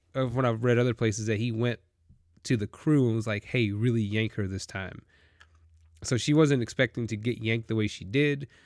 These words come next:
Uh, she gets thrown, and I guess that's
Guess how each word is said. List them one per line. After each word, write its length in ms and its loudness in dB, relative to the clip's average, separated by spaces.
Uh, 360 -2
she 180 -8
gets 240 -6
thrown, 680 0
and 440 -2
I 80 -6
guess 340 0
that's 360 -2